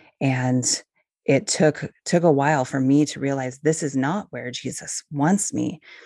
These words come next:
And there were lots of things that went on.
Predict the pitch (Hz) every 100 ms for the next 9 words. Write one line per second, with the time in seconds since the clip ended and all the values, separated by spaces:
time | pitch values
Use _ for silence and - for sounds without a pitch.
0 | - _ _ _ _ _ _ _ _ _
1 | _ - 139 151 156 156 139 143 135 139
2 | 156 147 - 156 151 143 - 135 131 185
3 | 196 190